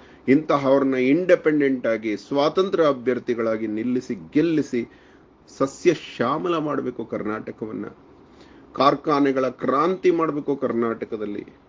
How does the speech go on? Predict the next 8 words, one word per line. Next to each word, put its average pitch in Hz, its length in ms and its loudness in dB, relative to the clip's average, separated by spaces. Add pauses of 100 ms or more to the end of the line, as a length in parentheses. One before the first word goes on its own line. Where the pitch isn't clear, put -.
ರೈತರ 147 500 4
ಉದ್ಧಾರ 139 580 2
ಮಾಡಬೇಕು, 131 580 -4 (720)
ಇಂಥವ್ರ 160 520 4
ಮೇಲ್ 147 280 2
ಬರಬೇಕು 131 400 -2
ಗೆಳೆಯರೆ. 104 500 -4
ಮುಂದಿನ 156 600 2